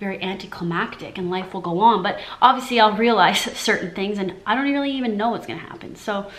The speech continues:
I'm very curious. If anyone's done it, let me know your experience in the comments if you're willing to share, or you can always D M me. Um, but I'm looking forward to it. Uh, I think it's something I need. It's, again, kind of like a thing to take my meditation practice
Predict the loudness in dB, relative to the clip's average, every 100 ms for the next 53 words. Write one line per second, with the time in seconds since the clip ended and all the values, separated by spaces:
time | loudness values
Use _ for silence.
0 | -16 -16 -18 -20 -20 _ _ _ _ _
1 | -20 _ -4 -2 4 4 4 -2 -6 -6
2 | -8 -8 -8 -4 -2 0 -4 -4 -2 -2
3 | -4 -6 -6 -4 -4 -6 -8 -10 -10 -10
4 | -10 -8 -6 -6 -8 -10 -10 -10 -10 -12
5 | -12 -10 -8 -8 -8 -8 -6 -6 -8 -6
6 | -4 -4 -4 -6 -4 -4 -2 -4 -8 -18
7 | -20 -6 0 2 2 2 4 2 2 0
8 | 0 -6 -10 -12 -16 -18 -12 -8 -6 -4
9 | -4 -4 -6 -8 -8 -6 -4 -2 -2 0
10 | 0 0 -2 -8 -14 -18 -14 -12 -10 -4
11 | 0 0 -2 -4 -4 -2 -4 -6 -12 -6
12 | -4 -4 -6 -8 -6 -4 -4 -6 -8 -8
13 | -6 -8 -8